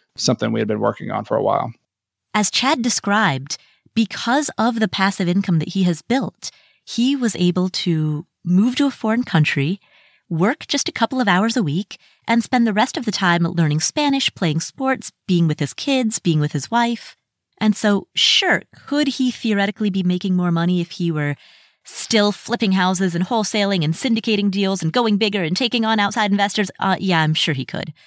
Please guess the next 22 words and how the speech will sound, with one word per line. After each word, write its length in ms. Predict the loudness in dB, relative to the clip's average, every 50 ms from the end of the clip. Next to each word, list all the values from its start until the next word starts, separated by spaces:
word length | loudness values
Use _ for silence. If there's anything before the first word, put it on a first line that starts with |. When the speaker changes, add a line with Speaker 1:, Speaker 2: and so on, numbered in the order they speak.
| _ _ _ _ _
Speaker 2:
But 280 | 0 2 2 0 -2 -4 _ -6 -4 -2
then 260 | -2 0 0 0 0
he 120 | 0 0
wouldn't 180 | 2 2 2 2
have 140 | 2 2 2
the 80 | 2
lifestyle 500 | 2 2 0 0 -2 -2 0 0 2 0
that 120 | 0 0 0
he 120 | 0 2
does. 500 | 2 2 2 0 0 -2 -4 -6 -8 -8 -10 _ _ _ _ _ _ _ _ _
And 160 | -2 0 0
so, 420 | 0 0 0 2 2 0 -2 -4 -8 _ _ _ _ -2
if 280 | 0 0 0 0 0
you 120 | 0 0 0
choose 360 | 2 2 2 2 2 0 0
to, 340 | 0 0 0 0 0 -2 -4 -8 _ _ _
it 200 | -2 -2 0 2
makes 280 | 2 0 0 0 -2 -4
a 80 | -4 -4
lot 320 | -4 -2 0 0 0 0
of 120 | 0 -2
sense 640 | -2 0 0 2 2 2 0 0 0 -2 -2 -2 -6